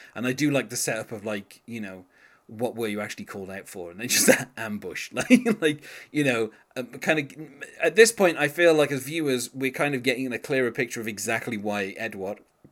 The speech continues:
Eduardo sued, um, Mark. And it wasn't because, you know, they were once friends and now they're not friends.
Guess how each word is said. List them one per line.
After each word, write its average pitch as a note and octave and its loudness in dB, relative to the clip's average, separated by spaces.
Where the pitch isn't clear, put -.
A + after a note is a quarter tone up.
Eduardo A#2 -4
sued, A2+ -4
um, A2 -6
Mark. C3+ 0
And A#2 -4
it C3+ -4
wasn't D3+ 0
because, C3+ -2
you D3+ -2
know, G#2 -2
they A#2 0
were A2+ -4
once A2 -4
friends A2 -2
and A2 -2
now G#2 -2
they're G2 -4
not E3 4
friends. G#2+ -8